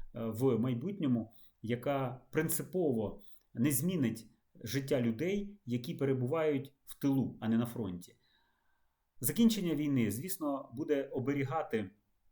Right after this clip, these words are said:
життя людей. Звісно, будуть менше стріляти, ми будемо менше боятись, ми будемо більше довіряти,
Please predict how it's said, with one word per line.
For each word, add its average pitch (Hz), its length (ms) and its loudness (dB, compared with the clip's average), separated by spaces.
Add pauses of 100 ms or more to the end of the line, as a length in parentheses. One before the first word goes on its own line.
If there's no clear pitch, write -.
(320)
життя 127 360 -2
людей. 110 520 -2
Звісно, 135 640 -2
будуть 135 300 0
менше 160 280 -2
стріляти, 139 480 -2
ми 127 100 2
будемо 127 320 0
менше 131 300 -2
боятись, 131 520 -4
ми 117 100 -2
будемо 120 280 0 (320)
більше 135 420 -2 (100)
довіряти, 139 720 0